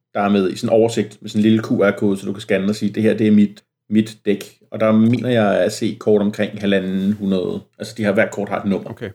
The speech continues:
Speaker 2: Peter, kan du lige fortælle, hvorfor var det, at det er positivt også, at du er ikke, øh, den store Magic-fan, ved jeg. Men hvad kan Keyforge, som, som
Speaker 1: <laughs>
Speaker 2: så ikke, øh, s-,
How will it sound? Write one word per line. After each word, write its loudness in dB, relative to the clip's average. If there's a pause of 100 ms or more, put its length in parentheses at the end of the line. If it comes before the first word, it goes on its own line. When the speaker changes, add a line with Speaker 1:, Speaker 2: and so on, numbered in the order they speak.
Speaker 2:
Peter, 4
kan 0
du 2
lige 4
fortælle, 0
hvorfor 2
var 2
det, 0
at 0
det -4
er -12
positivt -2
også, 2
at -10
du -2
er 4
ikke, 0
øh, 0
den -10
store -2
Magic-fan, -2
ved -6
jeg. -4 (320)
Men 0
hvad 2 (100)
kan 0
Keyforge, -6
som, -10
som -8 (200)
Speaker 1:
<laughs> -4
Speaker 2:
så -2
ikke, 0
øh, 2 (160)
s-, -18